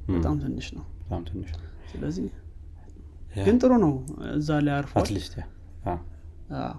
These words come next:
Speaker 2: at least።
Speaker 1: አይታወቅም፣ እ፣ ምን ሊሆን እንደሚችል። ያቺ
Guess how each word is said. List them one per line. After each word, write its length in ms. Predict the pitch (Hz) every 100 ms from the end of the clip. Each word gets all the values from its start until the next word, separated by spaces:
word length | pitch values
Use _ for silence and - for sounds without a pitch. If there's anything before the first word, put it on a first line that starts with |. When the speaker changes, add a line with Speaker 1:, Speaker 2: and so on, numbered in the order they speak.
| - -
Speaker 2:
at 120 | 131
least። 160 | - 135
Speaker 1:
አይታወቅም፣ 560 | 135 135 92 85 95 92
እ፣ 120 | 92 92 92 95
ምን 200 | 95 101
ሊሆን 220 | 98 90
እንደሚችል። 420 | 87 90 90 85 90
ያቺ 160 | 90